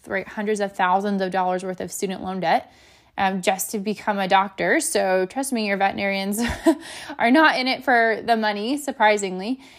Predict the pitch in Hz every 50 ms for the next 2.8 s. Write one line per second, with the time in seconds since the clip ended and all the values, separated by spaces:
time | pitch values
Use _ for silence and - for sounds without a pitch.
0 | - - - - 233 233 226 220 214 214 - - - - 226 226 285 285 - -
1 | 262 302 302 302 294 294 - 277 285 302 311 330 320 320 311 - - - 247 247
2 | 254 277 285 247 247 233 240 226 226 220 220 220 220 214 214